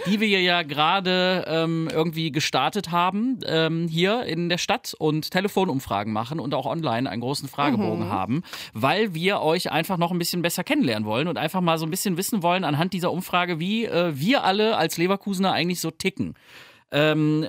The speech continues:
Speaker 1: da sind jede Menge Fragen, ne? Natürlich
Speaker 2: Mhm.
Speaker 1: anonym alles, äh, zum Teil, äh, ob ihr ein Auto habt, äh,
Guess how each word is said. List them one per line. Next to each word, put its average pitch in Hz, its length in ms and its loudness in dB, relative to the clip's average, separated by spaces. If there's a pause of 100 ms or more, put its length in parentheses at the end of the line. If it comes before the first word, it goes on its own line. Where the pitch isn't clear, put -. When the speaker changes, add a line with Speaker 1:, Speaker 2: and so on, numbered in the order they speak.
Speaker 1:
da 143 320 0
sind 175 440 -2
jede 202 160 2
Menge 220 180 2
Fragen, 180 600 -2 (160)
ne? 180 160 0
Natürlich 175 340 0
Speaker 2:
Mhm. 208 60 0
Speaker 1:
anonym 139 600 4
alles, 196 520 -2
äh, 160 340 0
zum - 240 -2
Teil, 143 680 0
äh, 135 180 -2
ob 131 200 -4
ihr 139 140 -4
ein 135 80 -2
Auto 117 400 -6
habt, - 440 -8
äh, 117 380 -4